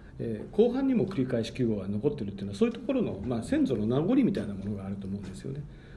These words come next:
だからそうやって発展してきたんだっていうことを考えると、まあ、なんとなくその提示部や展開部や再現部っていうものの存在の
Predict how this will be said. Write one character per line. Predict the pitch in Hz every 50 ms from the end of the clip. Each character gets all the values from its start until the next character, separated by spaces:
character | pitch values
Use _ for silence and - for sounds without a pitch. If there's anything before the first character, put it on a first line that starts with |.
| - -
だ | -
か | 208
ら | 190 202
そ | 196 - 302
う | 349
や | 370
っ | 359
て | 370 -
発 | - 262 285 - -
展 | - - 320 302 - -
し | - -
て | - -
き | - -
た | - 139 -
ん | 110 104
だ | 98 -
っ | - -
て | - 120
い | 107
う |
こ | - -
と | - - 110
を | 107
考 | - - 120 120 123 123 123
え | 123 240
る | - 92
と、 | 98 - 240 190 - - - - - - - - - - - - - - -
ま | 208 214 196
あ、 | 180 - - - - - - - -
な | - 170
ん | -
と | 190 160
な | 165
く | 156 - 139 120 113 - - - - - - - - -
そ | - - 123
の | 117 113 113 110 110 107 107 - - - - - - -
提 | 123 113 110
示 | 104 120
部 | 107 107 113
や | 131 151 151
展 | 151 135 120 117 113
開 | 110 120 110
部 | 104 107
や | 113 107
再 | 107 - 110 107 110
現 | 117 113 110 101 101
部 | 117
っ | 113
て | 113 - -
い | 107
う | 104
も | 104 110
の | 110 113 110
の | 110 107
存 | 101 - - 131 127 123 120
在 | 123 127 123 123
の | 120 123 123 120